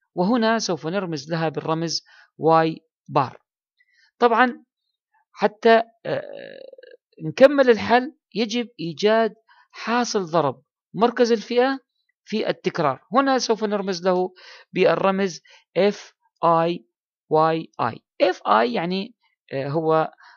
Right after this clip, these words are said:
آه، مختصر من كلمة frequency اللي هو التكرار، والواي آي اللي هي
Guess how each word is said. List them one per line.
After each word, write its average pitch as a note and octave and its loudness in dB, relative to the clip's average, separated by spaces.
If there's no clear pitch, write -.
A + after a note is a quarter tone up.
آه، C3+ -6
مختصر E3+ -4
من B2+ -8
كلمة D#3+ -4
frequency F#3 -4
اللي B2+ -8
هو D#3+ -4
التكرار، F#3 -4
والواي G3+ 2
آي F3+ 0
اللي D3+ -6
هي D#3+ -2